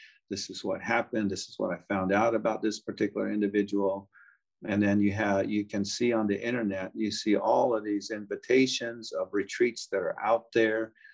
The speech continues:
and where people are accessing these spirit medicines. Um, I'm not sure what the, what the, um, the, the protocols are there for.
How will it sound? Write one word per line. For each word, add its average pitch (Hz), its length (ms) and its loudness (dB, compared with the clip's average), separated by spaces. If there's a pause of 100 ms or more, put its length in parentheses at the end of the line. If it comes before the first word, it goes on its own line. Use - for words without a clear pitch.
(240)
and 101 200 2
where 101 600 2
people 95 720 -2 (160)
are 92 500 -2 (140)
accessing 104 640 0
these 95 300 -4
spirit - 460 2
medicines. 101 840 0 (540)
Um, 95 400 -4 (200)
I'm 110 120 4
not 123 180 4
sure 117 220 4
what 107 320 2
the, 92 360 0 (380)
what 104 300 -2
the, 98 320 0
um, 92 360 -6 (300)
the, 90 400 0
the - 80 -2
protocols 127 640 2
are 95 140 -2
there 104 340 0
for. 98 420 0